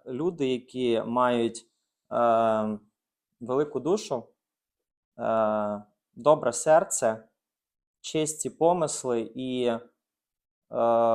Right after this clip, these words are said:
мають прагнення до розвитку, самовдосконалення. Це дуже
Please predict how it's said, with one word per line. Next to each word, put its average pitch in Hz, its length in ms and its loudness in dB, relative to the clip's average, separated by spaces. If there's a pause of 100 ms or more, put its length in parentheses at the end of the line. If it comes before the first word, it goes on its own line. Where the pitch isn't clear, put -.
(460)
мають 165 500 2
прагнення 147 500 2
до 120 340 2
розвитку, 147 480 -2
самовдосконалення. 110 1120 -6 (200)
Це - 160 -6
дуже 135 500 2